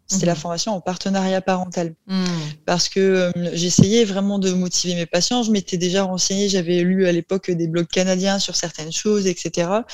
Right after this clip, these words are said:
Speaker 1: que j'arrivais pas forcément, moi, à mettre en place toute seule. Je voyais pas comment le mettre en place.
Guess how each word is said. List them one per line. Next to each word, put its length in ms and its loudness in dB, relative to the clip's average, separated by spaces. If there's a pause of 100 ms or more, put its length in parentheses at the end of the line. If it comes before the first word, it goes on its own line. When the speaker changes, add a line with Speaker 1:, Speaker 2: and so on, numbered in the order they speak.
(460)
Speaker 1:
que 80 -2
j'arrivais 280 2
pas 140 2
forcément, 480 -2
moi, 220 4
à 40 4
mettre 280 0
en 60 -4
place 260 -2
toute 140 -18
seule. 160 -2
Je 100 -2
voyais 300 -2
pas 160 -4
comment 280 -4
le 120 -4
mettre 260 -4
en 60 -12
place. 320 0